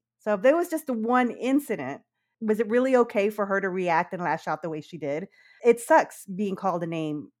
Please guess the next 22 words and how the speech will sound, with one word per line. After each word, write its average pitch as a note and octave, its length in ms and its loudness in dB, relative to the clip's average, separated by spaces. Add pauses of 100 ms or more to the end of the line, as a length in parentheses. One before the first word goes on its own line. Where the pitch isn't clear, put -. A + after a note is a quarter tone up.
(500)
be-, B3 120 0
having A#3+ 300 6
your A3 140 8
own C#4+ 160 8
name G3+ 260 4
used G3+ 240 0
against F3 320 -4
you E3+ 80 -4
like D3 200 -6
that. C3+ 240 -2
Yes, F#3 320 -2
absolutely. F3+ 640 -4
But E3+ 260 -4 (1080)
getting C4+ 360 2
hacked G#3 380 -4
in B3+ 80 -2
the G3+ 80 -2
face, G3+ 640 -8
I A3 100 0
mean, G#3+ 460 -2
I G#3+ 120 -4
think D4+ 360 -10